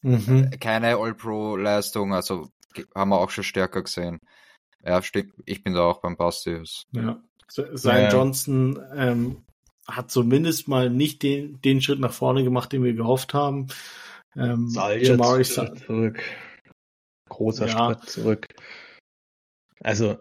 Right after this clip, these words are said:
Speaker 3: ich meine,
Speaker 1: Ja.
Speaker 3: andere Position und alles, aber für Left Tackle ist er letztes Jahr, waren wir schon sehr begeistert von.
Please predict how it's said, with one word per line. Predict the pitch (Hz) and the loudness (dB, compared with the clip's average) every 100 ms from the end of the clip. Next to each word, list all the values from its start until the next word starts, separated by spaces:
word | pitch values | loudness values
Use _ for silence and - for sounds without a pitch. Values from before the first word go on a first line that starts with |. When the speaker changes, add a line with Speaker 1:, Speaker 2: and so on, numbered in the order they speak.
| _ | _
Speaker 3:
ich | - - | -14 -4
meine, | 104 98 95 _ _ _ | 0 0 -2 _ _ _
Speaker 1:
Ja. | 117 117 | -2 0
Speaker 3:
andere | 101 98 | 0 -2
Position | 104 95 - - 101 104 | -2 -4 -4 0 2 2
und | 101 | -2
alles, | - 98 95 | -6 -6 -4
aber | 98 95 90 - - - - | -4 -4 -6 -10 -20 -20 -20
für | - 98 | -4 -2
Left | 98 - | -2 -2
Tackle | 101 104 104 | -4 -2 -4
ist | 98 - | -4 -2
er | 101 | -2
letztes | 101 - 107 - | -2 -4 -8 -2
Jahr, | 107 104 98 - | -2 -2 -4 -6
waren | 123 113 | -2 2
wir | 113 | 2
schon | 113 113 | 2 2
sehr | 104 | 2
begeistert | 101 98 98 101 98 90 | 2 0 -2 -4 -8 -10
von. | - 98 | -6 -8